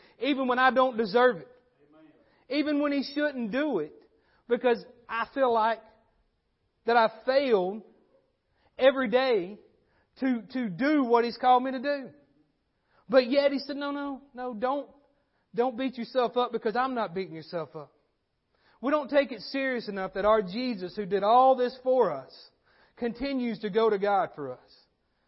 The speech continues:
Speaker 1: Continues to let us live the life that we live every day in a blessed nation and a blessed life. And, and we don't, we,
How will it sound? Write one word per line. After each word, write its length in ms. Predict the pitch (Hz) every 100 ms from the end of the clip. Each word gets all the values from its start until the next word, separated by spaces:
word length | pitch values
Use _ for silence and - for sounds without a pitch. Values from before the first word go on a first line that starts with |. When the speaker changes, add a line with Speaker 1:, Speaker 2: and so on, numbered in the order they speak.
| _ _ _
Speaker 1:
Continues 600 | 254 233 277 285 277 262
to 80 | 247
let 200 | 247 247
us 100 | 240
live 360 | 240 240 262 233
the 100 | 220
life 320 | 220 240 220 -
that 120 | 196
we 140 | 214
live 240 | 220 214 214
every 180 | 202
day 260 | 190 208 208
in 80 | 185
a 60 |
blessed 460 | 165 190 220 220 - - _ _
nation 540 | 180 220 240 233 208
and 100 | 202
a 40 | 185
blessed 380 | 180 214 214 208
life. 400 | 208 226 190 156 _ _ _ _ _ -
And, 140 | 220
and 200 | 226 240
we 100 | 262
don't, 160 | 262
we, 100 | 254